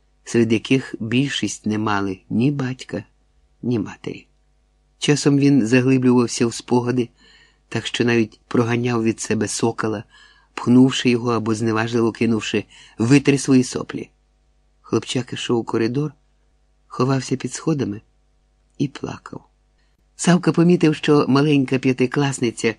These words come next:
на прізвисько Верчик часто пряде за ним очима.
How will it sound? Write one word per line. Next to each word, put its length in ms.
на 220
прізвисько 840
Верчик 720
часто 420
пряде 440
за 140
ним 260
очима. 540